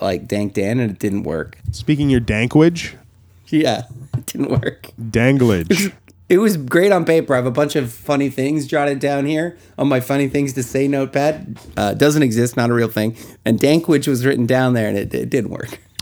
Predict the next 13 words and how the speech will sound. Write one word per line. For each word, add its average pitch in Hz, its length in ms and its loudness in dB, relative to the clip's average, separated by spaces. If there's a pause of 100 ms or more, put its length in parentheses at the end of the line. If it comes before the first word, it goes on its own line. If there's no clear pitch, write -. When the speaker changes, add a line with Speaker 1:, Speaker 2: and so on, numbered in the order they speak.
Speaker 2:
A 151 100 6
dankwich 196 600 4
would 156 100 4
be 135 140 6
a 120 80 4
great, 113 580 0 (380)
would 127 100 0
be 151 120 8
a 147 100 8
great 143 320 8
entree 113 500 0
item 101 380 0
at, 101 240 -4